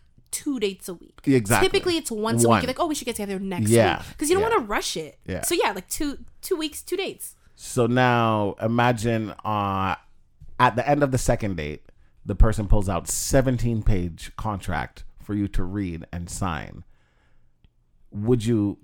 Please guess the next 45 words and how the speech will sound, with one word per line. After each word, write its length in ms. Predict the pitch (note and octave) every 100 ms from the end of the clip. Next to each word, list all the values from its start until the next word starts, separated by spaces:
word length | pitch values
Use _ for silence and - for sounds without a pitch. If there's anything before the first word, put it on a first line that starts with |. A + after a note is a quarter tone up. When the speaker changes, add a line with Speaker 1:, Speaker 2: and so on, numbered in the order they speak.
| _ _ -
Speaker 2:
read 320 | A2+ C#3+ C#3+
it, 180 | C3 -
continue 380 | A#2 A2+ A2+ G#2+
to 120 | A2
date 280 | G2 F#2+ -
them, 340 | F#2 F2+ F2+ G#2
you 60 |
see 180 | F#2+ G2+
where 180 | F#2 E2
it 60 | D#2+
goes 200 | F2 F#2
kind 180 | G#2+
of 60 | G#2+
thing? 80 | B3+
Speaker 1:
I 40 |
would 120 | -
read 180 | B3 A3+
it 140 | A3 -
again, 280 | A3 G#3+ G3+
but 100 | G3
that's, 200 | G3 G#3
like, 140 | G#3
my 140 | G3+ F#3+
curiosity. 640 | G3+ F#3+ F3 F3+ C4 F4 -
Speaker 2:
Okay. 300 | - F#3 - - - -
Speaker 1:
Um, 500 | A3+ G#3+ G#3 G#3 G3+
but 160 | G3+ -
I 100 | G3
would 120 | G3+
be 80 | G3
like, 100 | F#3+ F#3+
"You're 60 |
fucking 320 | - F3 F#3+ F#3
crazy." 420 | F3 F3 D#3+ F#3
Speaker 2:
Psychopath. 680 | - G#2 - D#2+ - D2+ -
Speaker 1:
'Cause 160 | C4+ A#3+
if 140 | G#3
me, 480 | F#3 F#3+ B3 B3+ F3+
who's 260 | F#3 A#3+ G3
like, 120 | F3
"I'm 140 | A3+
all 140 | C4+ C4+
about 140 | G#3+ F#3
a 20 |
contract," 440 | A3 G#3 E3+ D3